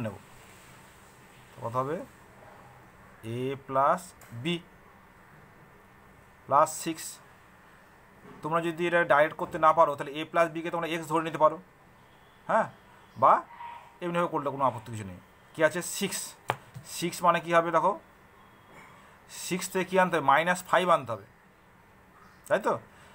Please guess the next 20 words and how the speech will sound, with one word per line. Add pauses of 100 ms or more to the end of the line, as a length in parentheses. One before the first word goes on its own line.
(340)
এর
minus
কিন্তু
এখানে
plus
আছে,
তাহলে
দুটো (120)
একই
symbol
হবে। (460)
কত
হবে? (640)
তিন (100)
দুগুণে
ছয়, (160)
মাইনাস (120)
তিন (100)
মাইনাস
টু।